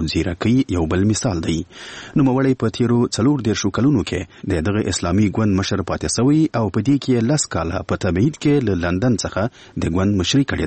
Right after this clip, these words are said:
ده. سیاسي څېړونکي بکلوتي برکت الله ویلي دي چې موږ له دې انکار نشو کولای. ښاغلي غنوشي او ولسمشر سیبسي د کورنۍ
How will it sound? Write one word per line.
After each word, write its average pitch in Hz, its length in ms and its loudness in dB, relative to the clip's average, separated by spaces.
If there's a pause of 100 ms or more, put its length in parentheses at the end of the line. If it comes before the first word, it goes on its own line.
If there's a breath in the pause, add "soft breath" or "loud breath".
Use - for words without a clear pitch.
ده. 87 60 -4 (680 loud breath)
سیاسي 127 300 2 (140)
څېړونکي 131 520 2 (100)
بکلوتي 95 500 0 (160)
برکت 85 360 -4
الله 95 200 0
ویلي 104 240 2
دي 120 120 0
چې 120 100 2 (460 loud breath)
موږ 135 200 2
له 98 100 0
دې 123 80 2 (100)
انکار 120 340 0
نشو 135 220 -2
کولای. 80 360 -2
ښاغلي 117 360 0
غنوشي 107 340 0 (120)
او 117 60 2
ولسمشر 107 640 0
سیبسي 104 340 0 (160)
د 90 160 2
کورنۍ 85 260 0